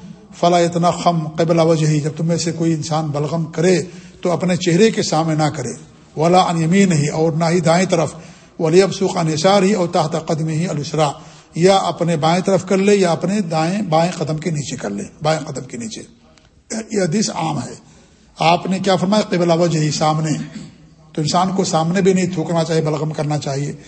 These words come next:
دائیں طرف بھی نہیں کرنا چاہیے، قبلے کی طرف بھی نہیں کرنا چاہیے۔ کدھر کرنا ہے انسان کو؟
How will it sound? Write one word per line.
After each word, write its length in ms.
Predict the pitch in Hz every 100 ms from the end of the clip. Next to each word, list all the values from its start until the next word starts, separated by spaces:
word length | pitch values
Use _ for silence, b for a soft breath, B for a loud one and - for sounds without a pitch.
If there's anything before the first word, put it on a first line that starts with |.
| B B
دائیں 280 | 139 175 202
طرف 140 | 196 165
بھی 120 | 175
نہیں 140 | 175
کرنا 300 | 165 160 160
چاہیے، 200 | 156 151
قبلے 360 | 156 170 196 214
کی 100 | 214
طرف 160 | 185
بھی 100 | 175
نہیں 120 | 165 160
کرنا 280 | 156 147
چاہیے۔ 280 | 139 131 120 - - _ _ _ _ _ _
کدھر 220 | 170 190
کرنا 240 | 202 180 180
ہے 60 |
انسان 320 | 180 180 180 180
کو؟ 200 | 220